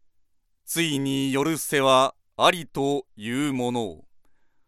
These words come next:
大ぬさのように引く手あまたと評判も立てられている私ですが、しかしその大ぬさだって最後はどこかの川の背に流れ着くのです。私が流れ着くのは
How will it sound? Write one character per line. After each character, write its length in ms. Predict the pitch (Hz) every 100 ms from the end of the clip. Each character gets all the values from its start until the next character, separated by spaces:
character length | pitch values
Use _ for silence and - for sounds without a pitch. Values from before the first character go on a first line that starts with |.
| _ _ _ -
大 260 | 123 160
ぬ 100 | 175
さ 140 | 170 160
の 120 | 165
よ 200 | 175 160
う 60 |
に 200 | 135 135 -
引 100 | -
く 120 | - 196
手 160 | 208
あ 100 | 196
ま 120 | 185
た 100 | 165
と 100 | 139
評 240 | 131 165 190
判 220 | 185 175
も 80 | 175
立 160 | 165
て 100 | 160
ら 140 | 180 175
れ 80 | 156
て 100 | 131
い 100 | 131
る 100 | 127
私 340 | 123 - -
で 80 | 160
す 120 | -
が、 200 | 131 117 - - - _
し 140 | -
か 120 | - 233
し 180 | 196
そ 140 | 123 165
の 300 | 220 113 143
大 100 | 220
ぬ 80 | 220
さ 140 | 214
だ 80 | 196
っ 80 | -
て 220 | 131 - - -
最 240 | 156 160
後 100 | 127
は 120 | 120
ど 120 | 117
こ 100 | 185
か 100 | 160
の 120 | 135 117
川 240 | 123 160
の 120 | 180
背 120 | 165
に 140 | 170 - - -
流 180 | 101 123 190
れ 120 | 196
着 140 | - -
く 100 | 165
の 100 | 113
で 120 | 104
す。 360 | - - - - _ - -
私 320 | 123 160 151
が 120 | 156
流 160 | 151 160
れ 100 | 160
着 60 |
く 140 | - 156
の 100 | 143
は 220 | 143 147